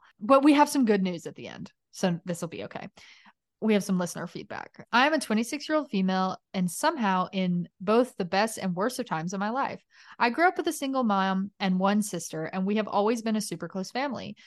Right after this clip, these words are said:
My mom has been my best friend and my best, my mom has been my best and most trusted friend for as long as I can remember. I recently got engaged to the love of my life,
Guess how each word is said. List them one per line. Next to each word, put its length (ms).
My 120
mom 200
has 140
been 160
my 140
best 300
friend 220
and 360
my 160
best, 420
my 100
mom 220
has 160
been 140
my 120
best 420
and 220
most 220
trusted 340
friend 240
for 60
as 100
long 180
as 80
I 120
can 140
remember. 420
I 60
recently 520
got 200
engaged 440
to 60
the 120
love 180
of 60
my 140
life, 280